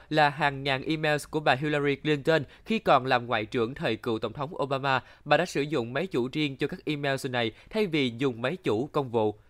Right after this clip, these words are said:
Khi bị bể ổ, bà Hillary xóa hết các email trái luật này, phi tang bằng cách phìa ra câu chuyện Tổng thống Trump thông đồng với Nga để Nga can thiệp vào bầu cử Mỹ, giúp Tổng thống Trump lợi thế phiếu bầu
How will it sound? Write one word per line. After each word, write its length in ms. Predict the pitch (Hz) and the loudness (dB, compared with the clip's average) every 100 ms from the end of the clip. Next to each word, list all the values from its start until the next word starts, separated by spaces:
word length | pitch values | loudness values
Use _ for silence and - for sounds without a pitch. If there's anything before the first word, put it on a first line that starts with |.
| _ _ - - - | _ _ -20 -12 -2
Khi 120 | 233 | 0
bị 120 | 165 | 2
bể 180 | 127 123 | 4 4
ổ, 320 | - 117 220 - - | 6 6 4 -4 0
bà 120 | 151 | 2
Hillary 480 | 151 170 160 160 151 | 2 2 2 2 0
xóa 180 | - 160 | 0 -2
hết 220 | 202 240 | -2 -2
các 140 | 226 | -4
email 320 | 156 147 143 135 - | -2 0 0 0 -2
trái 200 | 147 208 | -2 0
luật 220 | 156 - | 0 0
này, 200 | 131 120 - - | -2 -2 -4 -8
phi 140 | 202 202 | -4 2
tang 280 | 185 175 | 2 2
bằng 140 | 156 120 | 0 -2
cách 300 | 208 233 - | -4 -6 -4
phìa 200 | 151 117 | 0 2
ra 120 | 127 | 0
câu 200 | 135 135 | -2 -2
chuyện 280 | 131 113 104 | 0 -2 0
Tổng 160 | 113 | -4
thống 120 | 135 156 | -4 0
Trump 220 | 160 147 - - | 2 2 0 -2
thông 160 | 202 | 0
đồng 240 | 170 123 110 | 2 2 2
với 140 | 135 | -2
Nga 280 | 165 143 120 | 0 0 -2
để 160 | 131 120 | -2 -4
Nga 160 | 160 | -4
can 180 | 151 160 | -6 -6
thiệp 200 | 147 110 | -4 -4
vào 120 | 120 117 | 0 0
bầu 140 | 107 | -2
cử 220 | 104 107 | -2 -6
Mỹ, 340 | 135 107 135 208 - | -2 -2 -2 -6 -10
giúp 160 | 156 233 | -4 -2
Tổng 140 | - 127 | 0 0
thống 100 | 160 | 0
Trump 240 | 160 143 - - | 2 2 0 -2
lợi 200 | 135 113 | 0 0
thế 340 | 143 151 196 214 | -2 -4 -4 -2
phiếu 140 | 160 | -2
bầu 240 | 160 123 | 4 4